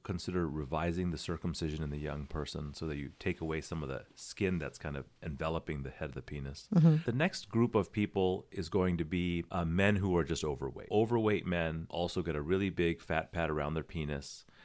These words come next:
Speaker 1: When they're standing, the penis will kind of, again, involute into the body. They'll have trouble holding it.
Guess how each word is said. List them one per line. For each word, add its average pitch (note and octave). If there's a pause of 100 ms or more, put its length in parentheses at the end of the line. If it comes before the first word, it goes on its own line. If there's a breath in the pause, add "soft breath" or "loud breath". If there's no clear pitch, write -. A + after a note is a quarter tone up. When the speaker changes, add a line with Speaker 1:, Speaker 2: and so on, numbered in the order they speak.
(160 soft breath)
Speaker 1:
When F2+
they're F2+
standing, F#2+ (160)
the -
penis F#2
will D2
kind C#2+
of, B1+
again, D2
involute F2+
into F2+
the F2
body. D#2
They'll F2+
have F#2
trouble E2
holding G2
it. G2+